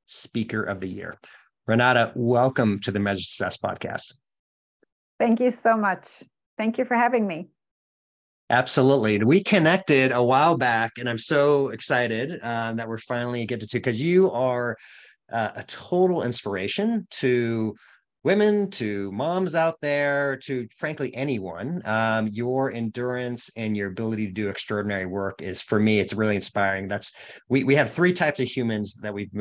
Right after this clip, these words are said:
Speaker 1: we love to have on our podcast. Uh, A, we, we love to have C E Os and entrepreneurs. Two, we love to have authors.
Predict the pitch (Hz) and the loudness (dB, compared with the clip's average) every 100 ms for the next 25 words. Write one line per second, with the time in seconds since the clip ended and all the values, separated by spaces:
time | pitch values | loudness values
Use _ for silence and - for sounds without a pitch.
0 | - - 120 113 117 110 113 107 104 - | -8 -6 -2 4 4 4 2 2 -2 0
1 | 104 101 104 101 98 - - - - _ | -2 0 0 0 -2 -8 -18 -20 -20 _
2 | - 104 - 127 131 123 117 113 107 120 | -4 -4 0 4 8 8 6 2 0 0
3 | 120 113 113 - 131 110 110 107 107 107 | 0 0 0 0 0 0 0 -2 -2 -6
4 | - - 107 107 104 - - 113 110 107 | -8 -6 -4 -4 -4 -6 -4 0 0 0
5 | 107 107 101 104 104 98 82 104 107 110 | -2 -4 -6 -6 -4 -6 -6 -8 -6 -6
6 | 104 101 | -4 -6